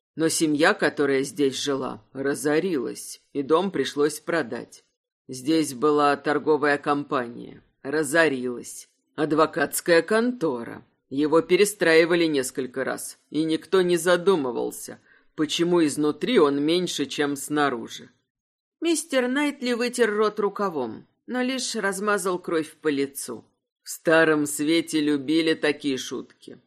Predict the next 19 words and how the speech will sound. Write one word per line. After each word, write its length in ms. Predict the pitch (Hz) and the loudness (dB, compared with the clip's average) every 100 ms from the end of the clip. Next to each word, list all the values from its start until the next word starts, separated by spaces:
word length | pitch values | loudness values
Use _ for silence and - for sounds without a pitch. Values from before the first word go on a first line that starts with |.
| _ | _
Потом 360 | 143 147 214 196 | -6 0 2 4
его 300 | 175 165 175 | 2 2 0
превратили 640 | 175 160 156 156 175 160 | 2 2 4 2 2 0
в 60 | 147 | 0
жилой 340 | 135 160 160 | 2 4 4
дом. 380 | 143 127 120 117 _ _ _ _ _ | 2 -4 -6 -12 _ _ _ _ _
Если 640 | 135 139 185 202 - 165 | -8 0 0 0 -2 -2
бы 180 | 143 151 | 0 -2
ты 220 | 156 156 | 0 -2
знала, 580 | 120 139 165 196 123 - | -2 -2 0 0 0 -6
сколько 520 | - - 160 156 156 | -14 2 4 4 0
времени 540 | 127 131 208 160 127 120 | -2 0 2 0 -2 -4
мне 240 | 139 151 | -2 -2
понадобилось, 840 | 147 135 147 202 139 120 123 127 - | 0 -2 2 0 0 -4 -6 -6 -12
чтобы 320 | - 165 151 | -4 -2 -2
привести 540 | 151 156 151 - 170 | -2 -2 -4 -2 0
его 260 | 151 135 143 | 0 0 -2
в 100 | - | -4
порядок. 760 | - 139 123 117 120 - - | -6 -4 -4 -8 -14 -20 -20